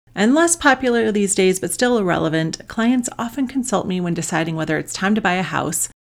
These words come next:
or how to go about that. So for this episode, I want to offer some tips on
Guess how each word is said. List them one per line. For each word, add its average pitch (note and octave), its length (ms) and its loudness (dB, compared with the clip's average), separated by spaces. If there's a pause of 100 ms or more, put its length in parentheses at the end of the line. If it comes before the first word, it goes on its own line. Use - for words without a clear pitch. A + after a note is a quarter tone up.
(180)
or E3 500 0
how C#3 120 -4
to D#3+ 60 -4
go D#3 160 -2
about G#3 260 2
that. - 240 0 (640)
So D#4 160 8
for D#4 100 4
this F#4 220 4
episode, F#3 640 0
I C4 120 -4
want G4 200 0
to - 140 -4
offer A#3+ 200 -4
some G#3 240 -2
tips - 580 -8 (120)
on F3 320 -4